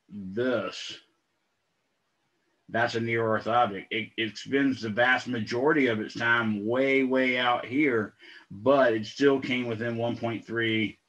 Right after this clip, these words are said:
uh, astronomical units of the sun. And of course, one astronomical units would be out here where there's Mercury, uh, there's Venus right here on this orbit.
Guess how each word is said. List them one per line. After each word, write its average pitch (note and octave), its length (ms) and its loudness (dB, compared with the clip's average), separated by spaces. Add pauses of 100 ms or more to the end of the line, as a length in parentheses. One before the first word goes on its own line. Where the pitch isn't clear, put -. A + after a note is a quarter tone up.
(440)
uh, G2+ 280 0
astronomical A2+ 720 -2
units A2+ 520 0
of G#2+ 180 -6
the G2+ 100 -8
sun. B2 360 -2
And G#2 180 0
of G2 80 -8
course, G#2+ 200 -4
one A#2 240 -4
astronomical G#2 580 -4
units G2+ 340 -6
would F#2+ 180 -12
be G#2 180 -6
out G2+ 200 -6
here G2+ 180 -6
where F#2+ 320 -8
there's F#2 300 -12
Mercury, G2+ 500 -6 (500)
uh, F2+ 140 -8
there's G2 240 -6
Venus G#2 400 -4
right G#2 220 -4
here A2+ 200 -2
on G2+ 140 -4
this A2 180 -4
orbit. F#2+ 340 -6